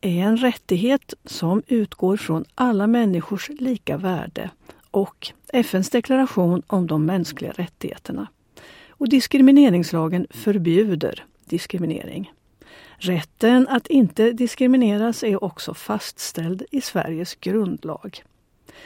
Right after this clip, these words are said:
Ändå är det tydligt att diskriminering är ett allvarligt och utbrett samhällsproblem i Sverige.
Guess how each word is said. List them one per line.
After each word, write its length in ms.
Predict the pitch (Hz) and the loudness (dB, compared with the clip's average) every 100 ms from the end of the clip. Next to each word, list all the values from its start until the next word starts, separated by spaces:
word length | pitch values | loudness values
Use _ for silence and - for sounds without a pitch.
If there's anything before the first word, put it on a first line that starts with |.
| - - | -20 -10
Ändå 440 | - 208 208 247 311 | 2 6 6 6 4
är 80 | 277 | 4
det 100 | 262 | 2
tydligt 440 | - 302 233 262 - | 4 4 6 4 2
att 200 | 240 - | -4 -4
diskriminering 760 | - 247 - 262 262 214 190 214 | -2 -2 2 6 6 6 4 2
är 160 | - 175 | 0 -2
ett 120 | 165 | -2
allvarligt 680 | - 262 220 202 226 233 - | 0 4 4 4 4 2 0
och 220 | 185 - - | -6 -8 -2
utbrett 540 | 202 - - 170 - | -2 -4 -8 -8 -8
samhällsproblem 960 | - 220 185 170 - - 180 240 220 - | -4 0 0 -2 -8 -10 -2 0 0 -2
i 60 | 202 | -8
Sverige. 480 | - 196 - - | -8 -8 -10 -12